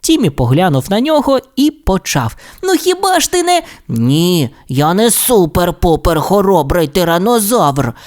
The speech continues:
Я просто тиранозавр, звичайний.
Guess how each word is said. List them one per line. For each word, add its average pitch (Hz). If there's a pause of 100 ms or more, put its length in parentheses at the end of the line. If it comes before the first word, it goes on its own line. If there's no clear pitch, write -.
(140)
Я 311
просто 339 (180)
тиранозавр, 185 (220)
звичайний. 147